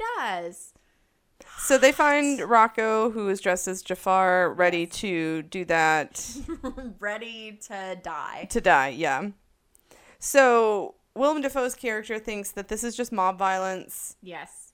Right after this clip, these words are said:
Speaker 2: And he does not suspect them at all.
Speaker 1: No.
Speaker 2: The brothers go home and get high with Rocco, who's
Speaker 1: Yes.
Speaker 2: impressed by their work.
Speaker 1: They drink a lot.
Speaker 2: They tell him
Speaker 1: Uh,
Speaker 2: to take credit with the Italians.
Speaker 1: Yes.
Speaker 2: So
Speaker 1: And
Speaker 2: then
Speaker 1: then
Speaker 2: we
Speaker 1: they
Speaker 2: move
Speaker 1: kill
Speaker 2: on.
Speaker 1: the cat.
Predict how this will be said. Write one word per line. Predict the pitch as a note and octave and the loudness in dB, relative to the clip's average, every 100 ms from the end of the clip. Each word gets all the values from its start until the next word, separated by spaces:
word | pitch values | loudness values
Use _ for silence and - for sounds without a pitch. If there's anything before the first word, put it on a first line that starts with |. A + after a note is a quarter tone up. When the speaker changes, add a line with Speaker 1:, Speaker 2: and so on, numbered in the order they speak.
| _ | _
Speaker 2:
And | G#3 G3+ F#3+ G3 | 2 4 4 0
he | A#3 A#3 | -6 -6
does | G#3 G#3+ | -6 0
not | A3 G#3+ | 2 2
suspect | A#3 - G#3 - | -2 -4 -6 -4
them | F#3+ F3 - | -4 -4 0
at | F#3+ | 0
all. | D#3+ F3 E3 F3 - - | 2 0 0 -4 -10 -20
Speaker 1:
No. | F#3 E3 C#3+ C3+ - - _ _ | -18 -16 -14 -16 -20 -20 _ _
Speaker 2:
The | - | -4
brothers | G#3+ A3 A#3 A3 | 0 2 2 -2
go | - G#3 G3+ | 0 2 2
home | G#3 A3 G#3+ | 0 -2 -2
and | G3+ | -2
get | F3+ | -2
high | G3 G3 | 0 0
with | F#3 | 0
Rocco, | F#3 A3 - A#3+ A#3+ A#3+ A#3+ - _ | 0 0 0 0 0 -2 -4 -12 _
who's | - A#3+ G#3 | -8 -6 -4
Speaker 1:
Yes. | |
Speaker 2:
impressed | G#3 G#3+ G3+ - | -2 -2 -2 0
by | G3 | 0
their | F3+ E3+ | 2 -2
work. | F#3 A#3 A#3 _ - | -2 -2 -4 _ -14
Speaker 1:
They | G#3+ | -12
drink | G3 A3+ A3 A#3 | -10 -10 -12 -14
a | |
lot. | A3+ G#3 G#3+ G#3 G#3+ _ _ _ _ _ _ - | -10 -6 -6 -6 -10 _ _ _ _ _ _ 2
Speaker 2:
They | A3+ | 4
tell | A#3 C#4+ | 6 6
him | C4+ C4+ | 6 2
Speaker 1:
Uh, | C4 | 2
Speaker 2:
to | |
take | C4+ A#3 - | 2 2 0
credit | A3+ G#3 | -2 -2
with | F3+ | -2
the | F#3 | -4
Italians. | F3+ F#3 C#3+ F2+ - F#3 | -2 -4 -4 -10 -12 -12
Speaker 1:
Yes. | E3+ - - - - _ _ _ _ _ _ - - _ | -10 -12 -16 -20 -20 _ _ _ _ _ _ -20 -20 _
Speaker 2:
So | - B3 A3 G#3+ | -2 4 6 6
Speaker 1:
And | G#3+ | 6
Speaker 2:
then | A#3 B3 | 4 4
Speaker 1:
then | B3 | 4
Speaker 2:
we | A3+ | 2
Speaker 1:
they | G#3+ | 2
Speaker 2:
move | G3+ | 2
Speaker 1:
kill | F#3+ | 6
Speaker 2:
on. | F3+ E3+ F3 | 6 6 2
Speaker 1:
the | |
cat. | F#3 D#3 | -2 -4